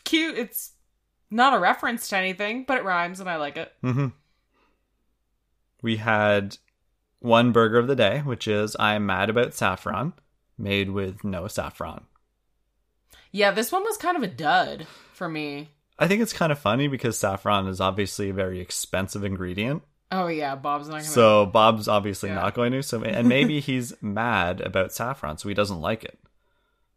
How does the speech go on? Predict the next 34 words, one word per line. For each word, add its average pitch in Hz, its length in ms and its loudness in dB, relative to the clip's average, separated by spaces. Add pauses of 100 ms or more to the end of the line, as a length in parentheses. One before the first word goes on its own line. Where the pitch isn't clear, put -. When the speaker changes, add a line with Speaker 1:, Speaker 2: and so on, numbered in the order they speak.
(220)
Speaker 2:
Instead 101 460 0
of, 87 380 -4 (1400)
"I'm 101 480 2
mad 143 320 6
about 127 280 4
saffron. 110 560 4
I 143 120 2
just 151 260 0
love 98 320 4
it." 65 140 -10 (220)
Maybe 104 200 -2
he's 110 220 -2
like, 95 160 0
"I'm 95 140 -4
mad 85 200 -2
about 65 220 -8
saffron 73 500 -8
because 92 260 -8
it - 200 -8
slighted 90 440 -4
Speaker 1:
Mm. 156 60 -10
Speaker 2:
me." 80 220 -10 (280)
Speaker 1:
It's - 120 -20
like 190 160 -4
taking 185 340 -6
it 175 100 -6
in 160 160 -8
a 156 120 -10
different 147 400 -14
direction. 147 640 -10
Speaker 2:
Yeah, 113 360 0
it, 131 200 0
it's 147 220 -6
not 131 320 0